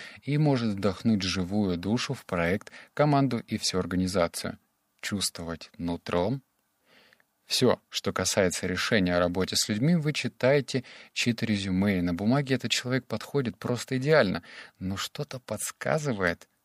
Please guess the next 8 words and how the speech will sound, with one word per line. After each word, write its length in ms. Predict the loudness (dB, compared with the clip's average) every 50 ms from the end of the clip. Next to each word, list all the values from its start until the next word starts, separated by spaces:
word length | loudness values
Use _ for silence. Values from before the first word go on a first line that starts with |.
| _ _ -4
нужно 380 | -4 -4 -2 -2 -4 -6 -6 _ _ _ _ _ -14
продолжить 520 | -8 -6 -4 -2 -2 -4 -4 -4 -8 -12 _
поиски. 520 | -6 -4 -4 -4 -4 -8 -10 -12 -14 -16 _ _ _ _ _ -8
Это 200 | -8 -6 -4 -2
что-то 540 | -2 -2 -2 0 0 0 0 0 -4 -10 -10 _ -10
и 80 | -8
есть 380 | -6 -6 -4 -4 -4 -4 -4 -2
нутро. 420 | -4 -4 -4 -2 0 0 0 0